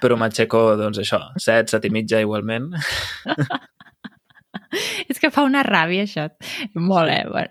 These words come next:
Speaker 2: a mi em fa molta ràbia.
Speaker 1: Sí, però també em fa ràbia quan...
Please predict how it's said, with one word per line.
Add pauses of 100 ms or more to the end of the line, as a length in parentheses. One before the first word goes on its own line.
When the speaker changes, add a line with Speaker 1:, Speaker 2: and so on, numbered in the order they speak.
(100)
Speaker 2:
a
mi
em
fa
molta
ràbia. (360)
Speaker 1:
Sí,
però
també
em
fa
ràbia
quan...